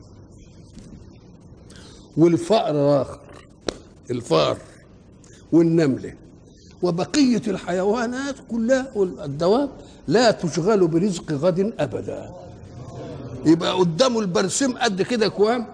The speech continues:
وياكل منه ويمكن يدهسه ويرميه ولا، ولا ما، ما مسكش شوية كده وقال: "خليهم لبكرة".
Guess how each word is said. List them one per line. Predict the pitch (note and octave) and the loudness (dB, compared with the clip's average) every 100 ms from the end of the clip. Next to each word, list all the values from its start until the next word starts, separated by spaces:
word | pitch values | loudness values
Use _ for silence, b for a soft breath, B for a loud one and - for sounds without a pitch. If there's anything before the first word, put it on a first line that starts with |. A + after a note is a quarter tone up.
| - - | -12 2
وياكل | E3+ A#3+ - F#3+ | 4 4 2 0
منه | A3 A#3 | 2 4
ويمكن | G#3 A#3+ G3 | 4 4 4
يدهسه | F#3+ F3+ D#3+ F3 G#3 F#3 | 4 4 2 0 0 2
ويرميه | F3+ F3 | 2 4
ولا، | G#3 G3 G3 F#3 G3 | 4 4 2 0 0
ولا | G3+ D#3+ - - - | 0 0 -8 -16 -8
ما، | C#3 - B B - | -8 -8 B B 2
ما | F3 | 2
مسكش | F3+ A3 - | 4 0 0
شوية | D#3+ - G3+ D3+ | -4 0 0 0
كده | F3+ E3+ | 0 -2
وقال: | D#3 | -2
"خليهم | D3+ D#3+ E3 C#3+ | -2 0 2 0
لبكرة". | C3+ C3+ G2+ | -4 -6 -8